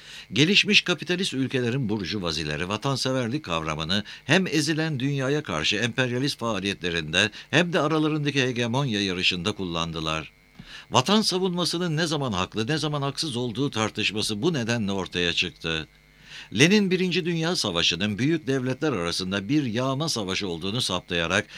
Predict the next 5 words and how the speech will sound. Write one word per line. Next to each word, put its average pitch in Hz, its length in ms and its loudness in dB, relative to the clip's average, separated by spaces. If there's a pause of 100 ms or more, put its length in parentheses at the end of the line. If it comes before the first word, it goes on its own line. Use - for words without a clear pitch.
(180)
emperyalistlerin 165 920 2
vatan 156 280 2
savunması 139 640 0
yalanını 107 500 0
sergiledi. 82 760 0